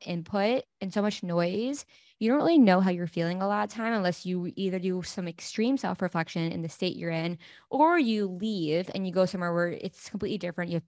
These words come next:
different people around you. And for me, traveling, like, I think being around different kind of energy, being around different, different input, different opinions is allowing me to peel back those layers even more. And I'm just,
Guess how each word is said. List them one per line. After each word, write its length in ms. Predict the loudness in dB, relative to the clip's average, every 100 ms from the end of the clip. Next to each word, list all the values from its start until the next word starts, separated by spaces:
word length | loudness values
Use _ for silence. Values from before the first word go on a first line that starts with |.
| _
different 240 | -2 0
people 180 | -2 -2
around 360 | -2 0 2 2
you. 320 | 2 2 0 -6 _ _ _ _ _ -4
And 120 | -2
for 100 | 0
me, 200 | 0 0
traveling, 500 | 0 0 2 0 0
like, 220 | -2 -4 -8 -20 -20 _ -6
I 40 |
think 180 | -4 -2
being 200 | -2 -2
around 240 | -2 -4
different 240 | -6 -8 -8
kind 160 | -6
of 60 | -4
energy, 500 | -2 0 0 0 -2
being 200 | -2 -4
around 120 | -6
different, 280 | -10 -10 -12 -12 -16 -18 _
different 280 | -2 -2 -4 -4
input, 580 | -6 -4 0 0 0 -6
different 280 | -10 -8
opinions 840 | -8 -8 -4 0 2 2 2 -2 -8 -18 -20 -20 _ _
is 160 | -4 0
allowing 360 | 2 4 4
me 80 | 2
to 80 | -4
peel 320 | -8 -4 0
back 200 | 2 0
those 200 | -4 -8
layers 360 | -4 0 0 -2 -12 _
even 340 | 2 4 4
more. 400 | 4 2 2 0
And 120 | 2 2
I'm 100 | 0
just, 260 | -2 -8